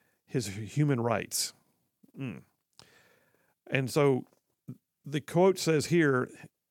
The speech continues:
"Miz Cooper," that's, that's the dude, "Miz Cooper sees powerlifting as a way to find strength within herself and has found a home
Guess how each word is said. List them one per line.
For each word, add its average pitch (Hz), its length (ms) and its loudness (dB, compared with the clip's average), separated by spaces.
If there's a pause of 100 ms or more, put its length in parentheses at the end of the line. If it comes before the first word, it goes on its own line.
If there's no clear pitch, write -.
(260)
"Miz 147 280 -2
Cooper," 110 580 0
that's, 113 220 -10
that's - 340 -12
the 101 120 -8
dude, 95 360 -10 (500)
"Miz 147 220 2
Cooper 196 400 2
sees 156 240 0
powerlifting 143 720 4
as 117 80 2
a 117 60 4
way 147 200 4
to 143 80 2
find 135 320 0
strength 165 460 -2
within 139 260 0
herself 131 500 0
and 113 80 -4
has 110 120 -4
found 135 260 -2
a 120 80 0
home 127 420 -2